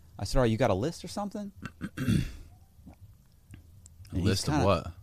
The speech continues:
Speaker 1: a list of commissary items
Speaker 2: Oh.
Speaker 1: I have to
Speaker 2: Oh,
Speaker 1: buy.
Speaker 2: yeah, yeah.
Speaker 1: So he's kinda like,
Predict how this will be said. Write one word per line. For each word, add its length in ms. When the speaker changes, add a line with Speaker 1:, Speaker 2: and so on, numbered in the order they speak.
Speaker 1:
a 60
list 260
of 60
commissary 600
items 300
Speaker 2:
Oh. 20
Speaker 1:
I 60
have 80
to 80
Speaker 2:
Oh, 160
Speaker 1:
buy. 100
Speaker 2:
yeah, 160
yeah. 220
Speaker 1:
So 100
he's 200
kinda 240
like, 340